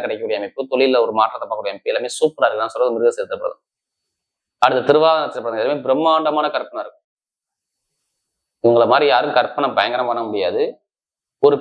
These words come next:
பெரிய லெவல்ல இருப்பாங்க. ஒரு பத்து பேரை வச்சு நிர்வாகம் பண்ணக்கூடிய கெப்பாசிட்டி இவங்கள்ட்ட நிறைய இருக்குங்க. இவங்களுடைய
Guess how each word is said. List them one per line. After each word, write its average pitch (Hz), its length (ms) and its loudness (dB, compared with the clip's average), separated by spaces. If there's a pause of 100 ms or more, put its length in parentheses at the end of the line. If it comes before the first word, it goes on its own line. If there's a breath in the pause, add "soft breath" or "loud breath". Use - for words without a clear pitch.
பெரிய 208 200 4 (120)
லெவல்ல 160 220 4
இருப்பாங்க. 123 320 2
ஒரு 113 100 -2
பத்து 131 240 0
பேரை 170 160 6
வச்சு 160 220 -4
நிர்வாகம் 151 260 0
பண்ணக்கூடிய 127 260 -6
கெப்பாசிட்டி 147 380 -2
இவங்கள்ட்ட 123 320 -6
நிறைய 147 180 2
இருக்குங்க. 101 320 -10 (380)
இவங்களுடைய 120 260 4